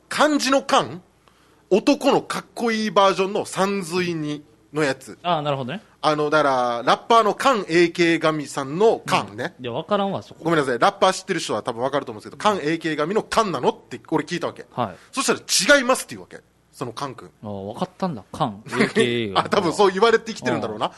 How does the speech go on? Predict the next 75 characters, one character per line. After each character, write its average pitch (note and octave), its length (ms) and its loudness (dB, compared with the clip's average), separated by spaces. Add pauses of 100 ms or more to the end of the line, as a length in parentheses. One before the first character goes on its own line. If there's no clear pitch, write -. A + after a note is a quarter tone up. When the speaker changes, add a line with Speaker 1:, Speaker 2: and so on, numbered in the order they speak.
(120)
Speaker 1:
そ D#3 100 -4
の C3 60 -2
ラ D#3 80 4
ッ E3 80 0
パ G3 220 4
ー - 20 4
の F#3 100 0
カ G3 140 0
ン F#3 80 0
と C3 120 -6
同 C#3 120 -6
じ C3 80 -12
感 C#3+ 180 -4
じ C#3+ 120 -6
っ - 20 -2
て F3+ 60 0
い - 320 0
う。 G#3+ 140 -2 (140)
Speaker 2:
<laughs> - 160 -20
過 G#3+ 100 -4
去 A3+ 120 6
に D3+ 100 0
い - 40 2
た G#3 40 6
ん G3+ 40 10
だ。 G3+ 100 8
Speaker 1:
「い - 0 -
や、 - 0 -
違 - 0 -
い - 20 -6
ま - 60 -4
す」。 A2+ 140 -10
Speaker 2:
お B2 80 -8
前 D#3+ 180 2
と D3+ 160 0
同 D#3+ 160 2
じ D3 100 -4
言 F3 140 2
い D#3+ 40 -6
方 D3+ 220 2
を A#2 60 0
し - 100 -12
た B2+ 80 -2
人 G#2 220 -10
が。 F#3 120 -4 (140)
Speaker 1:
<laughs> F3+ 160 -2
ま D#3+ 80 0
あ、 - 60 0
多 G3+ 120 2
分 C3 160 -8
な。 B2 140 -10 (340)
Speaker 2:
う A#2+ 120 -6
ん。 A#2+ 40 -2
Speaker 1:
で、 G#3 220 4
「違 G3+ 280 2
い - 20 -4
ま F#3 140 0
す」 - 140 -18
っ - 40 -20
て。 F#2 120 -14
Speaker 2:
う B2 120 -6
ん。 G#2+ 180 -6 (320)
Speaker 1:
「え、 A#3+ 80 0 (220)
じ A#2 100 -6
ゃ C#3 60 -2
あ - 100 -6
ど A#2 80 0
う G4+ 260 8
書 G4+ 120 4
く A3+ 100 -4
の？ A#2 100 -6
カ - 240 -2
ン D3+ 60 -2
っ B2 40 -14
て。 - 200 -14